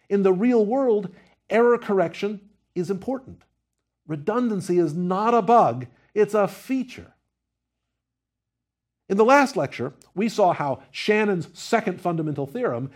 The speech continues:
guaranteed that error correction is possible, provided that the communication channel allowed some information to get through. The amount of information conveyed by a channel is measured by its mutual information, and the maximum mutual information for the channel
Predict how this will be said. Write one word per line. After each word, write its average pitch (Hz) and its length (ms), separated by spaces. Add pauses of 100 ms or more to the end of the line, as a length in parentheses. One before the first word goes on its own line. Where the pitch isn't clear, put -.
(180)
guaranteed 233 600
that 143 240
error 190 200
correction 143 540
is 123 240
possible, 220 640 (180)
provided 185 640
that 147 220
the 127 220 (160)
communication 165 640
channel 127 420
allowed 131 380
some 208 460
information 151 560
to 107 40
get 107 200
through. 170 320 (840)
The 147 80
amount 165 260
of 156 80
information 147 500
conveyed 123 540
by 113 120
a 107 60
channel 117 380
is 131 100
measured 120 300
by 120 140
its 127 160 (220)
mutual 180 520
information, 156 640 (180)
and 101 100
the 101 60
maximum 220 640
mutual 208 380
information 180 540
for 147 100
the 139 80
channel 131 400